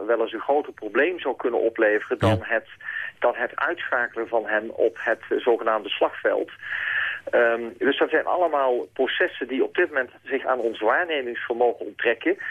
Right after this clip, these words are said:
Speaker 1: We weten dus ook niet of het inderdaad juist is dat daar een, een heus vuurgevecht heeft plaatsgevonden, want dan
Speaker 2: Nee.
Speaker 1: zou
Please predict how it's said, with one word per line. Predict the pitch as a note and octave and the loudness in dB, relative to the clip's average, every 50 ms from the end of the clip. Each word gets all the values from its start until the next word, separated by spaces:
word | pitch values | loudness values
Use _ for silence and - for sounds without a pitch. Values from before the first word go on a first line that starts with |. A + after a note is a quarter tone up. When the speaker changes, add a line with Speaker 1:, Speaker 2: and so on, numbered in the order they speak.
| - - - - | -8 -8 -6 0
Speaker 1:
We | - C3 A#2 | 2 4 4
weten | C3+ D3 D3+ C#3+ - A#2+ | 4 4 2 0 -2 -4
dus | B2 A2+ - | -4 0 2
ook | B2 A#2 A2+ - | 2 0 0 0
niet | - C#3+ D3 C#3 - | 0 0 0 2 2
of | C3+ C3 A#2+ | 2 0 0
het | - - | 0 -2
inderdaad | G2 A2 A2 A2+ G#2+ G2+ F#2+ - | 0 2 4 4 2 2 0 -2
juist | G#2+ A#2 B2 D3 D#3+ - - - | 0 0 0 0 -2 -6 -8 -10
is | - - | -8 -2
dat | - A#2 A2 - | 0 0 0 2
daar | A2+ G#2+ G2 - | 0 -2 -2 -4
een, | - A2+ A2 - | -6 -6 -4 -4
een | A2+ A2 G#2 G2+ | -4 -4 -2 0
heus | G#2+ A#2+ A#2+ G#2 - - - | 2 2 2 2 0 -4 -2
vuurgevecht | - C#3 B2 A2 A2+ A2 A#2 A2 - - | -2 0 0 0 2 2 2 2 2 0
heeft | - G2+ - - | -2 -2 0 0
plaatsgevonden, | - G#2+ G2 A2 - - - A#2 - - C3+ C3+ B2 A2 | 0 2 2 0 -2 -4 -8 -8 -4 -2 0 2 2 2
want | A2+ A2 - | 2 2 2
dan | A#2 G#2 | 2 4
Speaker 2:
Nee. | F#2+ E2+ | 4 4
Speaker 1:
zou | A#2+ A2+ A2 G#2+ G#2 G2+ | 4 4 4 2 0 -2